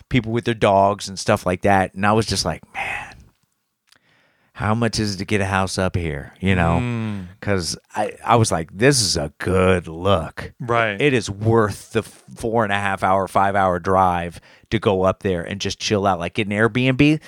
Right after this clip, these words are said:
Speaker 2: Oh, yeah.
Speaker 1: The, the Airbnb that we had breakfast in, 'cause I, I thought it was their, one of their homes, and they were like, "No, no, this is Airbnb." And it was like Airbnb, it was walking distance from the beach,
Speaker 2: Mm.
Speaker 1: and it was a beautiful Airbnb. And I was
Speaker 2: Right.
Speaker 1: like,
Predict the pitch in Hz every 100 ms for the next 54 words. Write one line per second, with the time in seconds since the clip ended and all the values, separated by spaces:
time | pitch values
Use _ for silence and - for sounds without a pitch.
0 | - - 104 104 104 107 120 123 131 143
1 | 175 190 185 175 175 143 156 160 139 151
2 | - 165 180 170 120 117 120 135 160 165
3 | 110 107 95 - 123 120 104 101 _ _
4 | - 113 165 104 85 85 104 110 107 104
5 | 95 123 135 123 113 135 120 131 113 92
6 | 82 78 80 - - _ _ _ - 127
7 | 107 90 - 131 135 143 139 131 139 127
8 | 104 87 92 104 123 131 123 104 101 -
9 | 92 - 90 82 101 110 - - - 127
10 | 127 123 110 120 135 135 117 101 104 110
11 | 123 139 127 - 90 98 90 90 82 80
12 | 80 - - 101 104 113 98 87